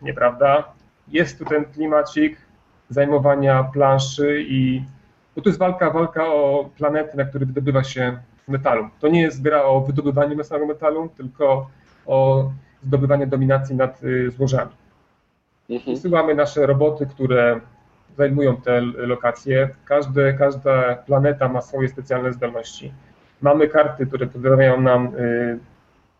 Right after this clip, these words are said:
Speaker 1: polepszyć swoje możliwości, y, zajmowania plansz oraz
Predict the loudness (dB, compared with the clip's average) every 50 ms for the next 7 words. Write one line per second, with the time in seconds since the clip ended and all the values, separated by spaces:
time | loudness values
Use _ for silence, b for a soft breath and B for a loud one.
0 | _ _ _ _ _ _ _ 2 4 4 4 2 2 -2 -6 -10 -10 -8 -4 -2
1 | 0 0 0 0 -2 -2 -2 -2 -4 -4 -4 -6 -6 -6 -6 -6 b b b b
2 | b b -6 -2 -2 0 0 0 0 0 -2 0 0 2 2 2 2 2 0 0
3 | 0 -2 0 0 0 0 0 -2 -2 -4 -2 0 0 -2 -4 -10